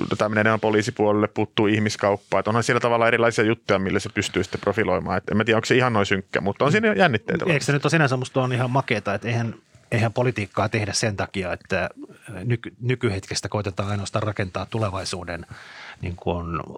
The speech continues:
Speaker 2: vaalivoittoa, vaan kyllähän se nyt on olennaista, että jos sä pääset hallitukseen, sä koetat muuttaa sitä maailmaa myös sillä hetkellä. Ja kyllähän sisäministeri, niin kuin, pystyy tekemään hyvinkin paljon halutessaan
Speaker 1: Niin.
Speaker 2: asioita, mitkä
Speaker 1: Niin,
Speaker 2: on
Speaker 1: nimenomaan siis
Speaker 2: tärkeitä.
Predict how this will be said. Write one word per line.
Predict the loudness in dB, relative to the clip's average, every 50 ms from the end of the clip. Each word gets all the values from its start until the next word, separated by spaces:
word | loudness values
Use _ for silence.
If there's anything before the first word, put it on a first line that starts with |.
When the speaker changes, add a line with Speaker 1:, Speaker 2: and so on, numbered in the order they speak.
| -6 -4
Speaker 2:
vaalivoittoa, | -4 -2 -4 -6 -8 -10 -12 -12 -14 _ -4 -2 -2 0
vaan | -2 -2 -2
kyllähän | -2 -4 -4 -4
se | -6
nyt | -8 -8 -6
on | -4
olennaista, | -2 -2 -2 -2 -4 -6 -4 -4 -4
että | -4 -4 -6
jos | -8 -8 -8 -4 -2 -2 -2 0 0 -2
sä | -2 0
pääset | 0 -2 -2 -2 -4 -4
hallitukseen, | -2 -2 0 0 -2 -4 -6 -8 -8 -6 -6 -6
sä | -8 -6
koetat | -6 -4 -4 -4 -6 -8
muuttaa | -8 -10 -10 -8 -4 -4 -4 -4
sitä | -4 -8 -6 -6 -4 0
maailmaa | 0 0 0 -2 -4 -6 -8 -10 -8 -8
myös | -8 -10 -8 -6
sillä | -6 -6 -4 -4 -6
hetkellä. | -8 -10 -12 -10 -8 -6 -4 -4
Ja | -4
kyllähän | -2 -2 -2 -2
sisäministeri, | -2 -2 -4 -4 -6 -6 -8 -8 -8 -8 -8 -8 -8 -12 -14 -16 -16 -14 -14 -14 -14 -14 -14 -16 -16 -14 -10
niin | -8 -8 -8 -6
kuin, | -6 -4 -4 -4 -4 -4
pystyy | -6 -6 -8 -6 -6 -8 -4
tekemään | -4 -4 -4 -2 -4 -4 -4 -4 -4 -6 -8 -12 -16 _ -20 -20 -20 -20 -20 -20 -20 -20 _ _ -8 -6
hyvinkin | -6 -6 -6 -8 -12 -14 -10 -8
paljon | -8 -8 -8 -10 -12 -12
halutessaan | -12 -12 -12 -12 -10 -6 -4 -2 -2 -2 0 0
Speaker 1:
Niin. | 0 0 0 -2
Speaker 2:
asioita, | -6 -10 -14 -16 -16 -14
mitkä | -4 0
Speaker 1:
Niin, | 2 2 2 0
Speaker 2:
on | -2 -2
Speaker 1:
nimenomaan | 0 2 4 4 4 4 2 2 2
siis | 0 -2 -4
Speaker 2:
tärkeitä. | -4 -6 -8 -12